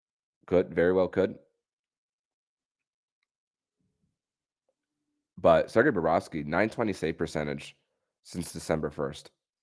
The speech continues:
That's back to elite goaltending, and even Aaron Ekblad after the game said that Bob's an elite goaltender.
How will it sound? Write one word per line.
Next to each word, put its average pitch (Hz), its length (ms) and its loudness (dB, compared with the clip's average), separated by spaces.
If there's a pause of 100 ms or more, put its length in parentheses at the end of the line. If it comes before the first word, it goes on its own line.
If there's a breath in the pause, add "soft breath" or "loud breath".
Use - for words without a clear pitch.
(760)
That's 98 200 4
back 101 280 6
to 90 280 -2
elite 87 340 -2
goaltending, 82 600 -4
and 85 100 -6
even 135 220 0
Aaron 98 180 2
Ekblad 87 360 2
after 85 220 0
the 82 60 -2
game 82 260 -2
said 80 240 -4
that 78 200 -6
Bob's 87 280 4
an 85 80 -4
elite 82 240 -4
goaltender. 76 580 -6